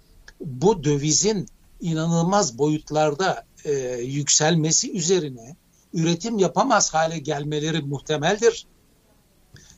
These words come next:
Çünkü ithalat yapamayacaklar. Ha, ihracat artıyor. Tamam, bir miktar artıyor ihracat çünkü, e, Türk parası pul oldu. Ama ithalat ne olacak? İthalat olmadan üretim yapamıyorsun ki.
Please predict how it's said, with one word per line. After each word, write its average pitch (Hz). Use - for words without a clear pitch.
Çünkü 151
ithalat 165
yapamayacaklar. 151
Ha, 214
ihracat 208
artıyor. 208
Tamam, 156
bir 190
miktar 170
artıyor 170
ihracat 151
çünkü, 165
e, 156
Türk 175
parası 165
pul 202
oldu. 117
Ama 180
ithalat 151
ne 247
olacak? 208
İthalat 165
olmadan 185
üretim 170
yapamıyorsun 196
ki. -